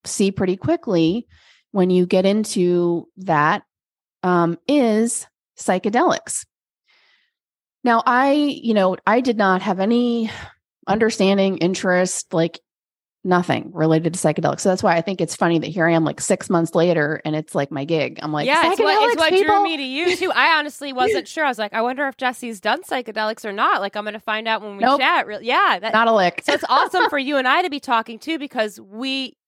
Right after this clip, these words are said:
Speaker 2: have, we see the same thing.
Speaker 1: Yeah.
Speaker 2: I did
Speaker 1: Opposite
Speaker 2: them
Speaker 1: backgrounds.
Speaker 2: and you didn't. And so we're come to the same conclusion.
Speaker 1: Yeah.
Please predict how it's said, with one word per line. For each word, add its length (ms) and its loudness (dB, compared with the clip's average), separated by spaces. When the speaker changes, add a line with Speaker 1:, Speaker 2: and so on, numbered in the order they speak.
Speaker 2:
have, 240 -2
we 160 -12
see 140 -6
the 80 -8
same 320 0
thing. 140 2
Speaker 1:
Yeah. 160 4
Speaker 2:
I 160 0
did 80 -2
Speaker 1:
Opposite 240 2
Speaker 2:
them 40 4
Speaker 1:
backgrounds. 520 2
Speaker 2:
and 140 -8
you 120 -2
didn't. 400 -2
And 180 -2
so 300 0
we're 200 -4
come 200 -4
to 60 -8
the 60 -12
same 200 -8
conclusion. 640 -12
Speaker 1:
Yeah. 480 2